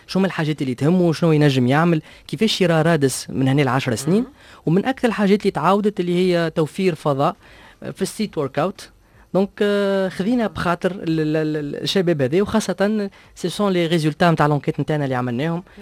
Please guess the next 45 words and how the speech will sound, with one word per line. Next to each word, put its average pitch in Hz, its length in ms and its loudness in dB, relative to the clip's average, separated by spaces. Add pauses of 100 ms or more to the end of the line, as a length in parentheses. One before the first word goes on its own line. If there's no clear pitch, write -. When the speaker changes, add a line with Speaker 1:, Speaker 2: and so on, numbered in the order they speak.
Speaker 2:
واضح. 131 140 -12
Speaker 1:
ولقينا 240 460 -4
تمويل، 196 560 2
آه، 185 360 -2
دونك 185 260 -2
ما 185 100 -2
نجموش 185 300 2
نقولوا 190 220 2
اللي 165 120 4
Speaker 2:
نعم. 151 100 4
Speaker 1:
عندنا 196 180 4
ال-، 180 160 0
ال-، 170 300 2 (280)
Speaker 2:
لو 185 100 -6
تيران 160 260 2
Speaker 1:
ال-، 220 60 -2
Speaker 2:
فافورابل. 170 400 -4
Speaker 1:
لو 190 60 6
تيران 185 340 2
فافورابل 160 460 0
باش 147 160 -6
نجموا 143 180 -2
نعملوا 135 200 -2
البروجي 120 300 -2
هذا. 110 200 -6
Speaker 2:
آه، 208 520 -2
جدي، 285 360 0 (100)
نسمعوك 214 460 -2
شوية 277 340 -4
على 311 180 -4
ديريكتريس 202 460 -4
ادجوانت، 185 500 2
آه، 151 500 4
دو 151 160 -2
ليفينمون. 165 840 0
دونك 190 180 0
احنا 170 480 0
باش 151 180 -8
نحكيو 185 440 -2
على 139 340 0
ليفينمون 151 380 0
هذايا، 196 380 -2
هي 220 120 0
تنقدموه 151 560 -8
الساعة. 131 360 -10